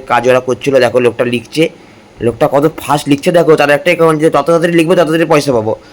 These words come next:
যত তাড়াতাড়ি লিখবে তত তাড়াতাড়ি পয়সা পাবো। চকচকে চকচকে লিখে দিল। আর এই হচ্ছে সেই ছেলে যে ফোনটা কখন পাবে হাতে, তার জন্য আরও তস হইতে পারছিল না।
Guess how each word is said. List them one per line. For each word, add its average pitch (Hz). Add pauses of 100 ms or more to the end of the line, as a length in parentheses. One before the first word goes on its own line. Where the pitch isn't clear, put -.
(180)
যত 139
তাড়াতাড়ি 175
লিখবে 175
তত 180
তাড়াতাড়ি 170
পয়সা 160
পাবো। 165
চকচকে 170
চকচকে 165
লিখে 143
দিল। 135
আর 131
এই 151
হচ্ছে 156
সেই 147
ছেলে 156 (320)
যে 165
ফোনটা 156
কখন 156
পাবে 147
হাতে, 151
তার 143
জন্য 151
আরও 156 (480)
তস 151
হইতে 139
পারছিল 127
না। 113